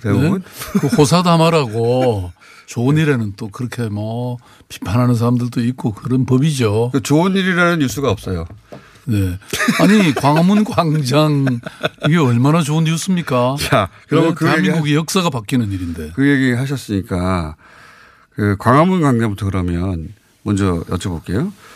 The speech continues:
Speaker 1: 재구조화라고 표현되던데.
Speaker 2: 아니, 그렇지 않습니다.
Speaker 1: 아닙니까?
Speaker 2: 저희들은, 어, 광화문 대역사 이렇게 표현합니다.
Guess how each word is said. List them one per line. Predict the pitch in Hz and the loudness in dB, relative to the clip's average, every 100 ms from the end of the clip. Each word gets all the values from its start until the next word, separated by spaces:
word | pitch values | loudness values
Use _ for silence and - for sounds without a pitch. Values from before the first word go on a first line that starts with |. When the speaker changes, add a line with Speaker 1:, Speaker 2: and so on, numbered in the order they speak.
| - - - - - - | -20 -20 -20 -20 -20 -8
Speaker 1:
재구조화라고 | - 104 156 170 151 139 135 127 117 90 85 - _ _ - 90 85 85 - | 2 4 4 2 -2 2 2 4 2 0 -4 -14 _ _ -8 -6 -6 -8 -10
표현되던데. | - 127 98 87 82 85 107 78 - | -6 -2 -2 -2 -4 -2 -2 -4 -2
Speaker 2:
아니, | 139 | -2
그렇지 | 117 131 - | 2 0 2
않습니다. | 156 104 123 107 90 90 - | 0 0 -2 -2 -4 -6 -2
Speaker 1:
아닙니까? | |
Speaker 2:
저희들은, | - 139 113 117 135 160 143 107 - - - _ _ - | 4 4 4 2 2 2 0 -4 -14 -20 -20 _ _ -12
어, | 139 101 101 98 101 | -6 -4 -4 -6 -4
광화문 | 117 113 120 131 147 147 139 | 0 2 4 4 2 0 -2
대역사 | 110 123 127 117 - 85 - _ - | 0 2 2 -2 -6 -8 -10 _ -6
이렇게 | 135 - 101 | -4 -4 -6
표현합니다. | - - 90 80 80 - | -6 -4 -2 -4 -8 -16